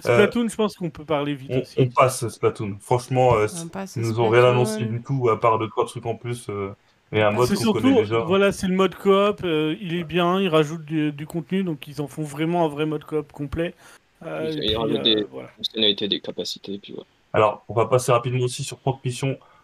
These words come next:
Speaker 1: First, Remake
Speaker 2: Non,
Speaker 1: et,
Speaker 2: non.
Speaker 1: euh, et la suite. J'en passe, je passe parce qu'il y a beaucoup de choses à faire, Lordo, je suis désolé. En tout cas, le Tactical Front Mission, très réputé sur Super Nintendo,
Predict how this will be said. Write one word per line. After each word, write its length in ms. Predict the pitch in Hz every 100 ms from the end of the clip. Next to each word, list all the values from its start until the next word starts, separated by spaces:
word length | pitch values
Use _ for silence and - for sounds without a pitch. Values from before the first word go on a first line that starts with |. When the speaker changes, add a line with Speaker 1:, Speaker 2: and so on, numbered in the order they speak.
| _ _
Speaker 1:
First, 420 | 151 139 - -
Remake 440 | 110 120 127 123 -
Speaker 2:
Non, 140 | 240
Speaker 1:
et, 120 | 110
Speaker 2:
non. 260 | 104 95 98
Speaker 1:
euh, 20 | 101 - _ _ _ _ _ -
et 80 | 110
la 140 | 104
suite. 420 | - 151 151 - - _ 117
J'en 260 | - 113
passe, 300 | - 123 -
je 40 | 110
passe 220 | 151 151
parce 160 | 120
qu'il 80 | -
y 40 | 101
a 20 |
beaucoup 200 | 104 -
de 60 |
choses 180 | - 113
à 60 | 110
faire, 220 | - 120
Lordo, 240 | 104 101
je 60 | 117
suis 100 | -
désolé. 380 | 110 101 110 131 _ _ -
En 140 | 120
tout 160 | 120 127
cas, 260 | 147 139
le 160 | 107 107
Tactical 460 | 120 - - 123
Front 200 | 120 131 -
Mission, 360 | 131 123 139 135 _ _ _ _
très 140 | - 117
réputé 460 | 113 113 117 120
sur 180 | 117 113
Super 240 | - -
Nintendo, 500 | 107 98 110 107 113